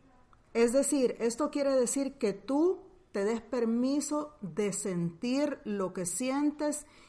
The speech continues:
y de vivir lo que vives intensamente. Y esta es una de las claves de ser persona.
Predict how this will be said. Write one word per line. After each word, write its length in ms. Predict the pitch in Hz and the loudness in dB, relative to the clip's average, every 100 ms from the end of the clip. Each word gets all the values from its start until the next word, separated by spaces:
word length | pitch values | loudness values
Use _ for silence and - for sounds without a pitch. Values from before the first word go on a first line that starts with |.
| 220 | -6
y 140 | 226 214 | 0 2
de 120 | 196 | 2
vivir 800 | 185 185 170 269 339 381 247 - - - | 0 -2 0 2 2 2 -2 -10 -20 -10
lo 320 | 202 190 185 | -4 -2 -2
que 120 | 196 | -2
vives 560 | 180 240 285 294 294 - | 0 0 0 0 -2 -4
intensamente. 1200 | 220 190 180 202 202 202 190 175 143 143 - - - - - - | -4 -4 -4 -4 -2 -4 -4 -4 -4 -8 -12 -16 -20 -20 -20 -8
Y 160 | 214 214 | 2 4
esta 240 | 240 311 | 4 2
es 100 | 311 | 0
una 240 | 320 339 330 | 0 0 0
de 60 | |
las 220 | 254 - | 0 -2
claves 580 | - 233 220 233 254 208 | -4 -2 0 2 0 0
de 100 | 180 | -2
ser 580 | 175 - 214 220 226 - | -4 -2 0 0 -4 -8
persona. 840 | 190 170 170 - 196 156 135 - | -6 -4 -2 0 0 -2 -6 -12